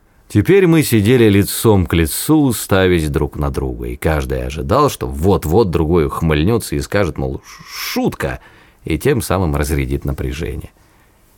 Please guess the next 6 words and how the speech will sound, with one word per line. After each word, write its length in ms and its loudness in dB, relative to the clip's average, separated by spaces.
Или 180 0
Брэд 380 -2
пытается 560 -4
продержаться 760 -2
дольше 440 -4
меня. 440 -6